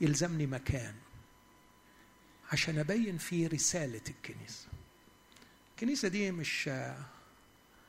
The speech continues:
مش استنساخ لليهودية. الكنيسة دي مش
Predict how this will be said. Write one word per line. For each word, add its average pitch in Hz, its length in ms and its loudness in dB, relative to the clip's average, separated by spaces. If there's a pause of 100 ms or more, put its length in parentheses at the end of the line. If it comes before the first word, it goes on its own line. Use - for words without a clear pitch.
(2000)
مش - 120 2
استنساخ 170 680 0
لليهودية. 131 640 -4 (1700)
الكنيسة 247 340 4
دي 247 120 2
مش 220 260 2